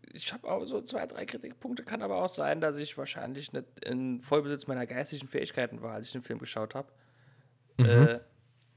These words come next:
Speaker 1: da, das ging mir teilweise doch ein bisschen zu, zu, ähm, also Christian Bale hat da schon,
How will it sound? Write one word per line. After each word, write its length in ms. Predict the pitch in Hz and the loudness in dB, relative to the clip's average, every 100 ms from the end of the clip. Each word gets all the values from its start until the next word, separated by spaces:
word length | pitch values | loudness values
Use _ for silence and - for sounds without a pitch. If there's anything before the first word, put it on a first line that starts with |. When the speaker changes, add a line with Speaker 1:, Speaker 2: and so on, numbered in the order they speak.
| - _ _ _ _ | -20 _ _ _ _
Speaker 1:
da, 100 | 127 127 - | -10 -10 -12
das 300 | - 135 - | -10 -10 -8
ging 180 | 147 175 | -6 -2
mir 120 | 254 - | -2 -2
teilweise 420 | 196 208 202 202 | 0 2 0 -2
doch 200 | 180 180 | -6 -6
ein 60 | 180 | -10
bisschen 280 | 208 233 | -6 -6
zu, 500 | 190 - 196 196 196 175 - _ _ _ _ - - - _ - | -6 -6 -2 0 -2 -4 -16 _ _ _ _ -20 -20 -20 _ -14
zu, 520 | - 175 175 175 165 | -10 -6 -4 -2 0
ähm, 280 | 151 151 147 - | 2 0 -2 -2
also 300 | 139 135 135 - - - - - - - - _ _ | 2 4 2 -2 -20 -20 -20 -20 -20 -20 -20 _ _
Christian 440 | - 180 180 214 175 | -8 -6 -4 -6 0
Bale 280 | 160 180 185 | 2 2 0
hat 180 | 185 - | -4 -2
da 120 | 170 | -2
schon, 400 | - 175 202 | 0 -2 -2